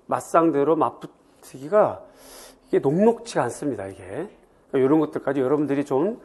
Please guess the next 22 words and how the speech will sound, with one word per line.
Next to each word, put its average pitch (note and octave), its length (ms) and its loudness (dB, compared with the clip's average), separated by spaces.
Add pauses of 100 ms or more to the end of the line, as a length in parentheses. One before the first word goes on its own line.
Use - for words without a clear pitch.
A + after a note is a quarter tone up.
(300)
잘 D#3 540 2
판단하셔서 E3 920 0 (400)
진행을 D3+ 360 0
할 D#3+ 100 -10
건데, F3+ 520 2 (720)
어, D3+ 320 6 (100)
일 G#3 280 0
차 C4 300 10
합격의, A#3+ 840 10
에, - 220 4
그러니까 D3+ 360 4 (340)
최종 E4+ 800 12
모집 D3+ 560 2
인원의 E3 840 8
일 D#3+ 180 2
점 F#3 180 10
오 D3+ 120 8
배수이거나 D3 760 6
이 F#3+ 200 -2
배수, G3+ 360 4 (480)
이렇게 C3+ 180 -4
지역마다 G#3 840 10